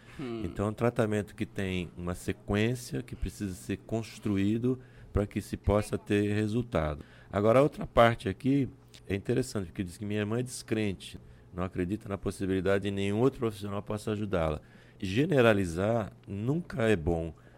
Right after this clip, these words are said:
Speaker 2: porque em qualquer profissão a gente vai ter profissionais bem qualificados, profissionais bons,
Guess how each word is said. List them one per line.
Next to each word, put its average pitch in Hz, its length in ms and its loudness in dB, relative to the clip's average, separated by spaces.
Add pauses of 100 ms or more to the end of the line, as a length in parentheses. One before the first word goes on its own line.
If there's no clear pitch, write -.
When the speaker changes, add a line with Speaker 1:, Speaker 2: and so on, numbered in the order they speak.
(300)
Speaker 2:
porque 101 340 -2
em 113 80 -4
qualquer 139 380 2
profissão 131 600 0 (320)
a 101 60 -2
gente 120 240 -4
vai 117 180 4
ter 107 360 2
profissionais 101 840 0
bem 95 220 2
qualificados, 95 840 -2
profissionais 95 760 -2
bons, 110 480 0